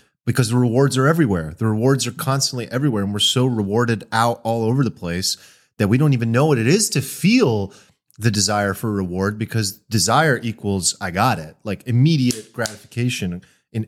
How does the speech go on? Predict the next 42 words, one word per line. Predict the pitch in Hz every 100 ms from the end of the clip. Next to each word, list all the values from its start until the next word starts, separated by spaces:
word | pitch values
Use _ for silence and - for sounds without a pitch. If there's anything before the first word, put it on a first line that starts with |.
| -
every | 147 127 120
single | - 123 98
way. | 92 120 80 78 _ _ -
You | 123
don't | 147
have | 147
to | 147 123
earn | 117
anything | 117 175 87
in | 80
life | 80 78 90
anymore. | 80 80 82
I |
think | 107 127 95
that's | 123 127 147 147 - - _ _ _ _ -
the | -
point | - 123 117 101 - _ _ 110
of | 92
the | 104
detox. | 160 185 101 82 - - _ _ _ _ - -
I'm | 120
gonna | 98
teach | - - 160 -
myself | 143 127 135 131
to |
get | 120 98
back | 110 104
to | 117
a |
baseline | 90 110 127 - 110 101 95 _ _ _
where | 101 98
when | 90 110 110
I | 104
do | 87 120 143
something | 156 - 104 95 107
that | 98 85
gives | 123 120
me | 110
dopamine, | 90 82 131 185 113 95 87 87 _ _ _ -
it's | 113 - -
because | - 107 - 104 139 120
I've | 101